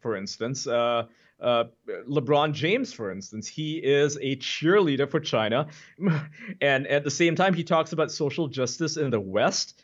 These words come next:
but he's not concerned about the social justice, uh, issues that are happening elsewhere, because he's more than happy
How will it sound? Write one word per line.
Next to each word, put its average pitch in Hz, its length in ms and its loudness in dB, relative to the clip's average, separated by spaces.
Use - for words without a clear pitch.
but 151 140 0
he's 165 200 0
not 156 220 2
concerned 147 540 4
about 127 180 2
the 123 60 -6
social 131 320 -2
justice, 131 540 2
uh, 107 160 0
issues 156 440 2
that 127 180 4
are 113 140 4
happening 127 640 -2
elsewhere, 117 560 0
because 113 320 -2
he's 117 160 -6
more 131 140 0
than 113 160 0
happy 123 480 -2